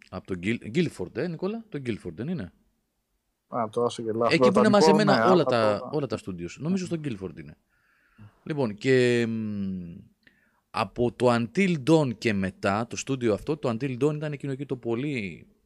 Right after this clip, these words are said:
Speaker 1: κατά την άποψή μου, πολύ ωραίο πείραμα πρώτο της, του στούντιο αυτό, αυτού,
Speaker 2: Ναι.
Speaker 1: που ήταν ουσιαστικά ένα interactive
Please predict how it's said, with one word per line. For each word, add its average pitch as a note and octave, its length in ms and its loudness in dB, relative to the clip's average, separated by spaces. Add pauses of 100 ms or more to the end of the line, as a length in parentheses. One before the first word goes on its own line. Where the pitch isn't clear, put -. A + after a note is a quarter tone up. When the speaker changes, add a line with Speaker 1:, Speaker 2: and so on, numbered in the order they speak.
(140)
Speaker 1:
κατά G2 180 -6
την A2+ 120 -8
άποψή B2+ 300 -8
μου, C#3+ 140 -10
πολύ C#3 300 -2
ωραίο F#2+ 380 0
πείραμα F2+ 420 -6
πρώτο F#2 380 -8
της, - 560 -16
του - 100 -20
στούντιο F2+ 360 -8
αυτό, D#3+ 340 -8 (680)
αυτού, A#2 260 -2
Speaker 2:
Ναι. - 160 -6 (500)
Speaker 1:
που C3 120 -4
ήταν F3+ 220 0 (100)
ουσιαστικά D#3+ 500 -2
ένα D3 880 -4 (2000)
interactive C3 800 -2